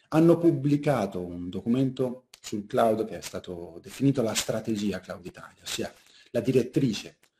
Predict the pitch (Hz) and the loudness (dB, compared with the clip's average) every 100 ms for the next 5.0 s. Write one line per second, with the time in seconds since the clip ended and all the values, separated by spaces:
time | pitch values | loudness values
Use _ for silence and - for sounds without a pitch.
0 | _ - 92 90 - 107 101 - 113 117 | _ -10 -8 -6 -2 -2 -2 -2 0 2
1 | 120 113 135 135 135 127 107 101 - 113 | 2 4 4 6 4 2 0 -2 -6 -2
2 | 135 107 - 156 - 139 120 - 143 139 | 0 0 2 2 2 0 -2 2 2 2
3 | - 113 110 98 120 127 135 147 147 139 | -2 -2 -2 -2 -2 2 4 4 2 -2
4 | 135 147 127 107 98 90 - - - - | -4 -2 0 0 0 -4 -8 -10 -10 -20